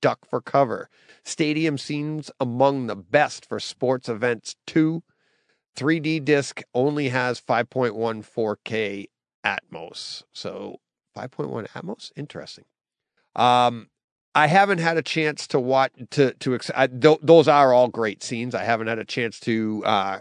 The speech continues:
experience them since he sent this tweet. Um, but what I can say is very interesting.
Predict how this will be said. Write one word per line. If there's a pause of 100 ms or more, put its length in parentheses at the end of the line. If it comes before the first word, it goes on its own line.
(100)
experience
them
since
he
sent
this
tweet. (540)
Um,
but (440)
what
I
can
say
is
very
interesting.